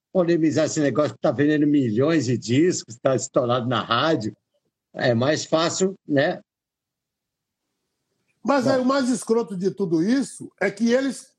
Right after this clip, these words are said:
Speaker 2: comprovam e reafirmam que esse movimento é racista, que eles fazem questão de deixar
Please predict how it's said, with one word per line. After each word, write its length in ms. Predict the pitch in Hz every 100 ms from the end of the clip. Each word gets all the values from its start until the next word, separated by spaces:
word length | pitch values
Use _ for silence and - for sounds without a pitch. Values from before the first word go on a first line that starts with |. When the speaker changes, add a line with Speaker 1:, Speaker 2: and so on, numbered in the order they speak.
| _
Speaker 2:
comprovam 960 | - 302 214 190 190 190 190 247 285 285 _ _ _ _ _ _
e 140 | 226 269
reafirmam 1040 | 180 262 262 185 - 160 175 180 190 202 220 _ _ _ -
que 200 | 220 220
esse 320 | 294 302 262
movimento 680 | 226 208 185 170 170 - 143
é 120 | 131
racista, 840 | 127 214 - - 165 175 - 202 - _ _ _ _ - - _
que 140 | 294
eles 200 | 285 302 -
fazem 340 | 285 277 277
questão 380 | 247 202 - 254
de 120 | 226
deixar 560 | 233 202 - 175 170